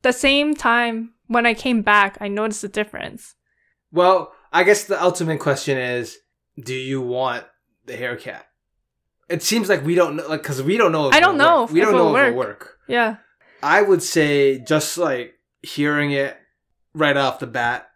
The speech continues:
Speaker 2: and not knowing anything about hair caps, ninety dollars is a lot of money for a hair cap.
Speaker 1: A
Speaker 2: I don't, I don't know what a
Speaker 1: thirty dollar
Speaker 2: normal hair cap costs, though. And is silk the normal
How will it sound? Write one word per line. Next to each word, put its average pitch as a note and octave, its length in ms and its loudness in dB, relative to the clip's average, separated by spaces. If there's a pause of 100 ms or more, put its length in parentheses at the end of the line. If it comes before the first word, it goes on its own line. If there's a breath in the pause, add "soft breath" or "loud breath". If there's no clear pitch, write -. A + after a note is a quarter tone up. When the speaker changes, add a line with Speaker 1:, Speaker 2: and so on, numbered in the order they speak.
(120)
Speaker 2:
and C3 240 -10
not C3+ 260 -4
knowing B2+ 320 -4
anything A#2+ 440 -10
about A2+ 300 -10
hair A#2 200 -12
caps, - 480 -14 (520)
ninety E3+ 400 -2
dollars D3 460 2
is B2+ 80 -4
a B2 120 -2
lot A#2+ 240 -2
of A#2+ 80 -6
money A#2 340 -10
for F#2 460 -16 (560)
a B2 80 -14
hair A2+ 160 -6
cap. - 240 -18 (580)
Speaker 1:
A B3+ 120 -2
Speaker 2:
I G#3 120 6
don't, B3 160 4
I A#3 160 4
don't A#3 180 6
know F#3+ 180 6
what F3 140 4
a E3 40 4
Speaker 1:
thirty - 20 0
dollar - 40 0
Speaker 2:
normal D#3+ 320 4
hair D3 180 2
cap C#3 240 0
costs, A#2+ 300 -2
though. G#2 240 -12 (180)
And C3 320 0
is C#3+ 200 -2
silk - 580 0
the D3 120 -4
normal C3+ 800 0